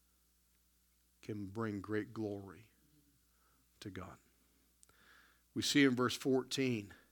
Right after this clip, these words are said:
"And beholding the man which was healed, standing with them,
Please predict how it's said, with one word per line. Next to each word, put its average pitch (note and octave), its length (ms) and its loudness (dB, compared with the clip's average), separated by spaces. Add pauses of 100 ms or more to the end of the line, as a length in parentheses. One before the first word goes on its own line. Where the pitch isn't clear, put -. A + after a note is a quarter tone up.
(1700)
"And A2 120 -6
beholding C3 560 6
the A#2 80 4
man B2 380 2
which A2+ 200 -6
was A2+ 160 -4
healed, C3+ 440 -2
standing B2 600 0
with A#2+ 180 -4
them, B2 360 -4